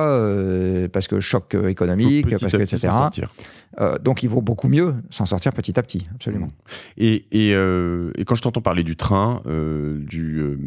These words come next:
Speaker 2: alors, euh, typiquement, si je cumule train plus, euh, endroit où on peut se travailler, plus machin, évidemment, je pense, euh, train, dépendance quand même, euh, consommation d'électricité qui vient à soixante pour cent,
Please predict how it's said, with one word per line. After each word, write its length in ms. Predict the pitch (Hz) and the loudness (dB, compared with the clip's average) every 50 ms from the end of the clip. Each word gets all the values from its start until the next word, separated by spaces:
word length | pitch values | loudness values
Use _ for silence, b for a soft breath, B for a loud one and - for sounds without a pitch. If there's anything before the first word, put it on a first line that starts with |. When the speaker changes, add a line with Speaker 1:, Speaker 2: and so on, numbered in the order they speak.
| 65 65 65 65 71 - b b b b b b - | -6 -6 -8 -8 -10 -14 b b b b b b -4
Speaker 2:
alors, 280 | 76 76 69 65 62 - | -4 -4 -4 -4 -6 -8
euh, 120 | 64 69 - | -8 -10 -10
typiquement, 380 | - - - 90 85 - 110 113 | -10 -8 -6 -4 0 2 2 2
si 140 | - 120 - | 2 0 -2
je 100 | - - | -2 0
cumule 460 | - 107 101 92 101 101 87 76 - - - | 2 2 4 4 2 2 0 -2 -4 -8 -8
train 340 | - - - 110 107 107 101 | -4 -2 0 2 2 2 0
plus, 440 | - - 101 101 90 - - - | -2 -2 -2 -2 -2 -4 -6 -4
euh, 200 | 85 82 82 80 - | -2 -2 -2 -2 -2
endroit 300 | - 92 87 80 92 95 | -2 -2 -2 0 0 0
où 20 | 90 | 0
on 100 | 80 73 | 0 -2
peut 220 | - 87 87 80 | -2 -2 -2 -2
se 460 | - - - 73 69 71 71 69 71 - B B B B B B | -2 -6 -6 -6 -6 -6 -8 -10 -12 -16 B B B B B B
travailler, 600 | B - - 120 92 92 101 98 95 95 95 95 92 | B 0 0 2 4 4 2 4 4 2 2 2 0
plus 320 | - - 101 92 - - | -2 -4 -4 -4 -2 0
machin, 340 | 87 82 85 - 123 117 127 | 0 0 0 2 2 2 2
évidemment, 380 | 120 98 90 90 95 104 117 107 | 2 2 0 2 2 2 2 2
je 80 | 98 | 0
pense, 360 | 90 - 92 92 92 - - | 0 0 0 0 0 -2 -2
euh, 100 | 87 85 | -2 -2
train, 340 | - - - 107 104 107 107 | -2 0 0 2 2 4 4
dépendance 560 | 95 95 - - 90 90 90 87 87 - - - | 2 0 0 2 0 2 2 0 0 -4 -6 -2
quand 160 | - 117 110 | 0 2 2
même, 320 | 104 104 107 104 95 85 - - | 4 2 2 2 0 -2 -4 -4
euh, 160 | 69 76 80 | -6 -6 -4
consommation 560 | - 98 95 - - 92 87 85 - - 95 | -2 -2 -2 0 0 0 0 0 0 -2 -2
d'électricité 580 | 90 80 80 82 - 87 - - - - 92 85 | 0 -2 -2 -4 -8 -8 -10 -8 -4 -2 -2 -2
qui 160 | - - 78 | -2 -2 -4
vient 180 | 76 85 80 73 | -2 -2 -2 -4
à 40 | 73 | -4
soixante 300 | - 90 80 87 78 73 | -2 -2 0 0 -2 -2
pour 140 | - 120 123 | 0 0 2
cent, 240 | 120 98 85 82 | 2 2 2 0